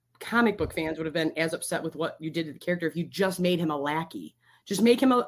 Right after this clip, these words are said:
just make him a big brawn that can knock down walls and crap. Like, it's, that's fine, but don't call him Bane. And then it probably,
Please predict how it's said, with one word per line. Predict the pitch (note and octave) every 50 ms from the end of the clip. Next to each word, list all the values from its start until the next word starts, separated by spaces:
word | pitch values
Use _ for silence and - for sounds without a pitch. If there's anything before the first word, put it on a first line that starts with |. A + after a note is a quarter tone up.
| F3+
just | F3 G3 F#3+ G3
make | F#3+ F#3+ A3
him | A#3+ A#3
a | G3+
big | F3+ F#3 F#3+ G3 F3+ - - _ _ _
brawn | E3+ D#3+ D#3+ D#3+ E3+ F3+ F#3 G3 G3 F3
that | E3 D#3+ D#3 -
can | - F3 D#3+ F3+ E3+ D3+ B2 -
knock | C#3 C3 A2 B2 - -
down | F3 F#3+ A3 A#3+
walls | C4 C#4+ C#4+ C#4 A#3+ G3+ E3 E3 D#3 D#3
and | D#3 D#3 D#3+ D#3
crap. | D3+ D#3 D3 C#3 C3 A#2+ A#2 -
Like, | D3+ D#3+ D#3+ D3+ - - -
it's, | - E3+ F3+ E3+ - - _ _ _ _ _ _ _ _ _ _ -
that's | E3+ F3+ F3 -
fine, | - G3 G#3+ B3+ A3 D#3+ D3+ D3
but | C#3+ D#3+ D#3+ D#3+ -
don't | F3+ E3 E3+ D#3+ -
call | F3 E3+ E3
him | D#3+ D3+ D#3
Bane. | C#3+ D#3 D3+ D3 C3+ B2+ B2 B2+
And | - D#3 E3 E3+
then | D#3+ E3 E3
it | D#3
probably, | - D#3+ D#3+ D3+ D3 D3+ C#3